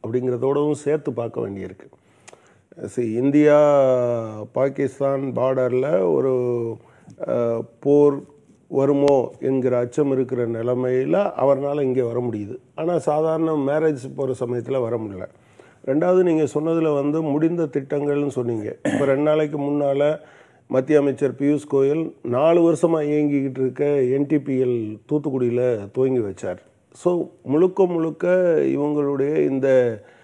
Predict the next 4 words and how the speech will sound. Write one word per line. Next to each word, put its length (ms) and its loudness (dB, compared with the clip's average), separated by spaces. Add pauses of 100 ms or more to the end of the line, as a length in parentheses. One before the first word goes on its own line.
(340)
அ, 360 -2 (300)
இதையெல்லாம் 880 4 (300)
ஒரு 520 0 (120)
தேர்தலுக்கான 840 2